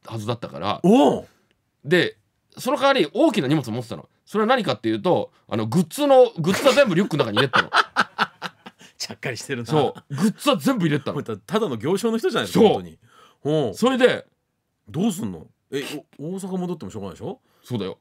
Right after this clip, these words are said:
Speaker 2: うん。
Speaker 1: 着物がないっつって。
Speaker 2: うん。
Speaker 1: で、このまま福岡に行かなきゃいけないしと思って。
Speaker 2: うん。
Speaker 1: でも、正直試合どころじゃなくなってさ。
Speaker 2: 福岡に落語家いないもんね、あんまりね。
Speaker 1: 毎回さ、もうだってね、アンジのライブもさ、
Speaker 2: うん。
Speaker 1: なんか急に後半、い-、ガラッと変わったりさ、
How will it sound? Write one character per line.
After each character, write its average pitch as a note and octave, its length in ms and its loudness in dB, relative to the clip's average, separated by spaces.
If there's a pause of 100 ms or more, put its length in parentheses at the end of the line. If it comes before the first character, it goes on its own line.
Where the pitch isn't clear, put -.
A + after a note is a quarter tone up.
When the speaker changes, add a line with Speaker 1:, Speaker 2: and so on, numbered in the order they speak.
Speaker 2:
う A2+ 60 -8
ん。 F#2+ 400 -12 (280)
Speaker 1:
着 - 140 -6
物 E4 140 0
が G4 220 4
な F#4+ 100 4
い C4+ 40 -2
っ G3 40 -8
つ - 100 -20
っ - 40 -20
て。 - 200 -10
Speaker 2:
う D#3+ 160 0
ん。 C#3+ 320 -2
Speaker 1:
で、 F3+ 80 -4
こ A3 140 2
の A3+ 140 6
ま A3 80 6
ま G3 80 0 (160)
福 - 180 2
岡 F#3+ 120 6
に E3+ 80 2
行 D#3 40 -2
か E3+ 60 2
な E3+ 40 2
き - 0 -
ゃ - 40 0
い - 20 0
け D#3 80 2
な C#3+ 60 2
い C3+ 40 -4
し A2 140 -8
と - 60 -14
思 - 100 -14
っ - 20 -20
て。 - 180 -16 (400)
Speaker 2:
う F3+ 80 2
ん。 G#3+ 300 2 (120)
Speaker 1:
で E3+ 80 -4
も、 E3 260 0 (280)
正 A#3 200 -4
直 F#3 140 0
試 G3+ 220 2
合 G3 60 4
ど G3+ 80 4
こ E3+ 60 -4
ろ D3+ 40 0
じ B2 60 -4
ゃ - 20 -4
な B2+ 60 -2
く C#3 60 -4
な D3 80 0
っ - 20 -6
て A2 80 -12
さ。 F#2 200 -12
Speaker 2:
福 - 240 -4
岡 F3 160 -2
に C3+ 100 -6
落 C3 180 -8
語 D#3+ 160 -4
家 - 20 0
い D#3 40 -2
な F#3+ 120 0
い F3+ 40 0
も C3+ 100 -2
ん C#3 40 -4
ね、 D#3+ 60 0
あ D3+ 40 0
ん - 40 2
ま D4 120 4
り G4 60 2
ね。 F#3+ 80 2
Speaker 1:
毎 E3+ 80 2
回 D#4 160 2
さ、 B3+ 100 0
も F3 100 -2
う D3 40 -2
だ D3 80 0
っ - 40 -12
て B2+ 160 0
ね、 B3+ 280 0 (140)
ア F3 140 2
ン F3+ 80 0
ジ C#3 100 -4
の C3 80 0
ラ C#3+ 140 2
イ D3 60 2
ブ C#3+ 60 0
も C#3 100 -2
さ、 A#2+ 280 -2
Speaker 2:
う D3 80 -4
ん。 A#2 200 -4
Speaker 1:
な D3+ 120 -8
ん C#3 40 -6
か A2 60 -14
急 F#3+ 180 -2
に F#3 80 2
後 F3+ 200 0
半、 E3+ 300 0 (240)
い-、 A2 220 -18 (260)
ガ A2 120 -2
ラ D3 80 0
ッ - 20 -4
と A2 80 -8
変 A2+ 80 -2
わ A#2 60 0
っ - 40 -6
た B2+ 80 0
り G2+ 60 -8
さ、 F#2+ 260 -6